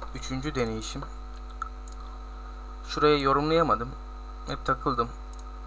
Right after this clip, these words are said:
En ilk başta üstten başlayalım. Sayı bir eşittir bir, sayı iki eşittir beş verdik. Eğer dedik sayı bir eşittir sayı iki ise bunu yazdıracak. Eşit değilse bunu yazdıracak. Birebir aynısı bunu.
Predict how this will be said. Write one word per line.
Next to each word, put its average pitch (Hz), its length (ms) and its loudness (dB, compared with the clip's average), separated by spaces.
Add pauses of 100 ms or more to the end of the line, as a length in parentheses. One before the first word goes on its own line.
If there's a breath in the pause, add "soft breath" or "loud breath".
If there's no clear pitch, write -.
(2000 loud breath)
En 151 80 -2
ilk - 280 -6
başta 135 220 0
üstten 139 300 0
başlayalım. 123 460 0 (120)
Sayı 135 340 0
bir 127 220 -4
eşittir 127 460 -6
bir, 107 100 -6
sayı 131 380 -4
iki 127 180 -6
eşittir 123 420 -6
beş 120 240 -2
verdik. - 280 -6 (920)
Eğer 127 300 4
dedik - 300 -8
sayı 120 440 -6
bir 110 260 -8
eşittir - 300 -6
sayı 120 300 -4
iki 120 200 -4
ise 143 320 0
bunu 139 140 -2
yazdıracak. 120 580 2 (140)
Eşit - 300 -6
değilse 123 320 -4
bunu 123 100 -2
yazdıracak. 147 560 0 (300)
Birebir 139 320 0
aynısı 110 480 0
bunu. 135 200 -2